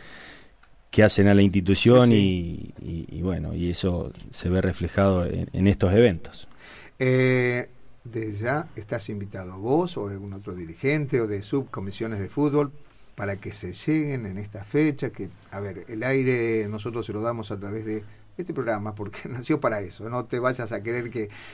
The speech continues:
Speaker 2: buscamos otra cosa que no sea, este, ver reflejado lo que trabajan ustedes dentro de las instituciones, de las subcomisiones, y, y que lo vuelquen al aire. Este, y, y por sobre todas las cosas, que eso,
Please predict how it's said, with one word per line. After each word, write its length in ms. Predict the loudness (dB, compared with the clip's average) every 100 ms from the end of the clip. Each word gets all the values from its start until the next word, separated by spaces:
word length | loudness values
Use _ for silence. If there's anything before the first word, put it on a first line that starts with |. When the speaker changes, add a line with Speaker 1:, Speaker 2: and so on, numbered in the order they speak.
| -14
Speaker 2:
buscamos 500 | -6 -4 0 0 0
otra 220 | -4 -4 -4
cosa 260 | -4 -4
que 100 | -4
no 120 | -6
sea, 380 | -2 2 4 2 -2 -16 -12
este, 500 | -8 -6 -4 -4 -4 -4
ver 200 | 0 2
reflejado 480 | 2 0 -2 0 2
lo 100 | 2
que 100 | 0
trabajan 360 | 2 2 0
ustedes 420 | -4 0 0 0
dentro 360 | 0 -2 -2 -2
de 100 | -2
las 140 | -4
instituciones, 840 | -6 -8 -10 -10 0 2 2 0 -2
de 60 |
las 140 | -4 -6
subcomisiones, 840 | -8 -8 -8 -4 -2 -2 -4 -6
y, 160 | -10 -10
y 120 | -12
que 140 | -4 0
lo 80 | 4
vuelquen 460 | 2 2 -2 -2 -4
al 160 | -2 2
aire. 340 | 4 2 0 -6 -18 -18 -14 -4
Este, 1160 | -4 -2 -2 0 0 0 0 -2 -2 -2 -4 -8
y, 100 | -10 -10
y 240 | -10 -10 0
por 200 | 0 4
sobre 260 | 4 4
todas 260 | 4 4 6
las 120 | 4
cosas, 520 | 2 2 2 -2 -2 -12
que 100 | -6
eso, 220 | -4 -4